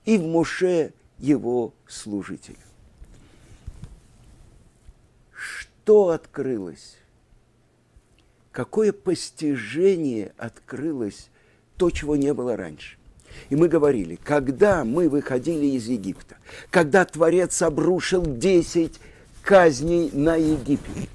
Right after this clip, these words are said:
и открылось то, что имя Творца, Всесильный,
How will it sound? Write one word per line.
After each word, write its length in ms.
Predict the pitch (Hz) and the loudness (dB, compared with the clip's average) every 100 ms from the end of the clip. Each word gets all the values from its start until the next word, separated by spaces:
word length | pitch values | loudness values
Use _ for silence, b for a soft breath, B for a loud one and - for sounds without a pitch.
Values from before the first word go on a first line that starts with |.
| - - - - - - | -12 -14 -16 -20 -12 -8
и 60 | |
открылось 680 | 107 - 127 - 170 143 117 - - - _ _ _ _ _ _ _ _ _ _ _ _ _ _ _ _ _ _ _ _ _ | -8 -8 -10 -4 -4 -2 -6 -8 -16 -20 _ _ _ _ _ _ _ _ _ _ _ _ _ _ _ _ _ _ _ _ _
то, 180 | 160 160 | -6 -6
что 800 | - - - 147 131 117 110 - _ _ _ _ _ _ _ _ _ _ _ _ _ _ _ | -8 -14 -8 -4 -2 -4 -8 -14 _ _ _ _ _ _ _ _ _ _ _ _ _ _ _
имя 320 | - 185 165 151 | -4 0 0 -2
Творца, 920 | 123 139 127 - - - 98 78 65 _ _ _ _ _ _ _ _ _ _ _ | -2 -4 -4 -8 -12 -8 -8 -8 -14 _ _ _ _ _ _ _ _ _ _ _
Всесильный, 920 | - - 156 - - 156 110 85 78 | -12 -4 -4 -4 -4 -4 -4 -6 -12